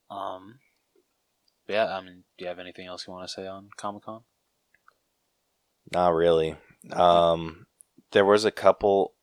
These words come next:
Speaker 2: like, just real quick, a couple animated shows that were announced and looked at. X-Men ninety-seven was, had some sneak peeks, or just, like,
Speaker 1: That's
Speaker 2: kind of looks
Speaker 1: exciting.
Speaker 2: at the character designs, which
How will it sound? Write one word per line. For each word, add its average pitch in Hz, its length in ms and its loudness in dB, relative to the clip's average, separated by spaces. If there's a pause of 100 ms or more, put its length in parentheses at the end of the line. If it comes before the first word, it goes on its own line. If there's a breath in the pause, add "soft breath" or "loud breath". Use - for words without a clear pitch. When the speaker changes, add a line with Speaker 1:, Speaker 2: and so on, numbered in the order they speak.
Speaker 2:
like, 95 200 -6
just 92 240 -10
real 90 140 2
quick, - 360 -2
a - 120 -20
couple 87 220 -2
animated 85 640 -2
shows 92 340 4
that 90 180 4
were 87 400 0 (680)
announced 87 520 -2
and 87 140 -8
looked 87 240 -6
at. 95 300 2 (880 soft breath)
X-Men 92 400 0
ninety-seven 92 840 2 (1000)
was, 92 400 2 (100)
had 95 240 0
some 90 380 -4 (240)
sneak - 360 -8
peeks, - 640 -8 (360)
or 98 100 0
just, 90 200 -6
like, 90 120 2
Speaker 1:
That's - 140 -10
Speaker 2:
kind 90 120 2
of 80 80 -4
looks 85 200 -2
Speaker 1:
exciting. 104 60 -2
Speaker 2:
at 87 60 0
the - 140 -8
character 87 300 0
designs, 90 440 -4
which 87 200 -4